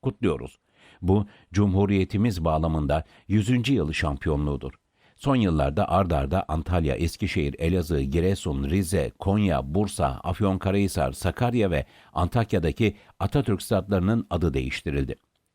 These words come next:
Fenerbahçe ise Saracoğlu ailesinin de rızasını alarak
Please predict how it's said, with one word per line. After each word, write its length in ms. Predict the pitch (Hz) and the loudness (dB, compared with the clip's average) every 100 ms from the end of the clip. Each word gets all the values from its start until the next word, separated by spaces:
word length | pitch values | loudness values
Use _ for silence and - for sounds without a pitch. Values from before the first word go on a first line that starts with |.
| _ | _
Fenerbahçe 640 | 92 78 76 73 67 120 82 | 0 2 0 0 -2 -2 -2
ise 280 | - 80 - _ - | 0 -4 -4 _ -20
Saracoğlu 640 | - 104 113 127 107 101 92 | -4 0 2 2 2 2 2
ailesinin 640 | 85 87 90 - 117 120 | 2 2 2 2 2 2
de 120 | 85 73 | 2 2
rızasını 560 | 92 82 78 - 90 | 0 2 0 0 0
alarak 380 | 78 67 78 - | 2 2 0 -2